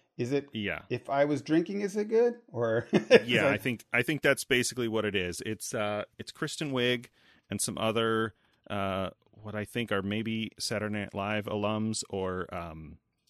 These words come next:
Speaker 2: you know, some of the same people involved in that Bridesmaids movie and a couple of these other kind of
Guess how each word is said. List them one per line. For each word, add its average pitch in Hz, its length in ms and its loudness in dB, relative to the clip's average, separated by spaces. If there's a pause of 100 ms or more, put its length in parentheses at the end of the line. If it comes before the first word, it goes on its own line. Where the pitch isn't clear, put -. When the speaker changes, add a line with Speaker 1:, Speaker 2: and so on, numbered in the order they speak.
(1040)
Speaker 2:
you 98 140 -6
know, 90 160 -6
some 117 200 -2
of 110 60 0
the 107 60 -2
same 113 220 -2
people 107 280 -4
involved 98 500 -2
in 95 400 -6 (440)
that 90 220 -8
Bridesmaids 104 600 -6
movie 104 580 -4 (280)
and 85 300 -8
a 85 60 -12
couple 95 260 -10
of 92 80 -6
these 92 220 -10
other 90 420 -8 (440)
kind 90 220 -10
of 87 200 -10